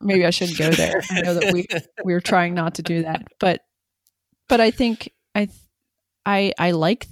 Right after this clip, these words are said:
Speaker 1: that it's still functional. I have a really hard time just engaging and being interested in things that I don't see myself using with my hands on a daily basis. And that doesn't mean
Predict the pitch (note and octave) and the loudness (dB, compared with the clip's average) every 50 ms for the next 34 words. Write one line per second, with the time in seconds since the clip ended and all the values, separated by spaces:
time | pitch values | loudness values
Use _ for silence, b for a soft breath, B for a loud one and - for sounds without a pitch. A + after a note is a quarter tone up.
0 | - _ _ _ _ _ _ - - - D3+ E3+ D#3 - D3 C#3 - - - - | -20 _ _ _ _ _ _ -16 -10 -6 -2 -2 0 0 -2 -4 -4 -6 -8 -8
1 | - - - - - - - B2 G#2 - - - - - - - F#2+ - - - | -6 -6 -6 -6 -6 -6 -6 -6 -6 -6 -6 -6 -6 -6 -6 -6 -6 -6 -2 0
2 | F3+ F#3 F#3 F#3 F3+ - - - _ - - D#3+ D#3+ D#3+ F3+ E3+ E3+ F#3 G3+ G#3+ | 2 2 2 0 -2 -4 -10 -18 _ -6 -4 -4 -4 -4 -6 -8 -8 -6 -4 -2
3 | G#3+ G#3+ G3+ F#3 F3+ E3 E3 F3+ F#3 E3 D#3 D#3 D3+ - - - D#3+ D#3+ D#3 D#3 | 0 2 2 2 2 0 0 0 0 -2 -2 -4 -6 -8 -8 -6 -4 -4 -4 -4
4 | D#3 D3+ D3+ D3+ _ _ _ _ _ - - - - - - - - - - _ | -4 -4 -6 -8 _ _ _ _ _ -14 -10 -8 -6 -6 -6 -8 -10 -14 -18 _
5 | _ _ _ _ _ _ _ _ - F3+ E3+ D#3+ D#3+ D3 - D3+ D#3+ D#3 D3 - | _ _ _ _ _ _ _ _ -6 -4 -4 -4 -4 -4 -4 -4 -2 -4 -4 -2
6 | - D#3+ D#3 D#3 D#3 - - D#3+ D#3+ C#3+ D#3+ D#3 D#3 D#3 - - D3 C#3 - D#3+ | -2 -2 -2 -2 -4 -6 -6 -6 -6 -4 -4 -4 -4 -4 -6 -6 -6 -6 -6 -6
7 | E3 - - F3 E3 - D3+ D3 - - D3+ D#3 E3 D#3+ D#3+ - - D3+ C#3+ C#3 | -6 -4 -4 -6 -4 -4 -6 -6 -6 -8 -8 -8 -6 -8 -8 -8 -6 -4 -4 -2
8 | D3+ D#3 - - D#3 D#3+ - - - - F3 E3 D#3+ D3+ D3+ D3+ - - D3+ D3+ | -4 -4 -2 -2 -4 -4 -4 -6 -8 -6 -4 -4 -4 -4 -4 -4 -4 -4 -4 -4
9 | D3+ - - F3 E3 D#3+ D#3+ D#3+ D#3+ D#3 D#3 D3+ D#3+ F3 F3+ F#3 F#3+ G3 G3+ G#3 | -6 -8 -12 -14 -14 -12 -8 -6 -2 -2 -2 -2 -2 0 -2 0 0 -2 -4 -6
10 | - _ _ - - E3 E3 - - E3 D#3+ D#3+ D#3 D3 C#3+ D3 D#3+ D#3+ D#3 - | -8 _ _ -4 -2 -2 -2 -2 -2 -2 -2 -2 -2 -2 -2 -2 -2 -2 -4 -6
11 | - - - D#3 C#3+ D3 - - - G2 C3+ - - - - - E3 - - - | -6 -6 -4 -2 -2 -2 -4 -4 -4 -4 -4 -4 -6 -6 -8 -8 -8 -8 -8 -10
12 | F3 - - - b b b b b b b b b b b - F3+ E3+ F3 F3+ | -10 -10 -10 -12 b b b b b b b b b b b -2 0 0 2 2
13 | F#3 G#3 - G#3 G3 F3 E3+ - E3+ F3 E3+ E3 D#3+ D#3 | 2 2 2 2 2 2 0 0 0 0 0 0 -2 -4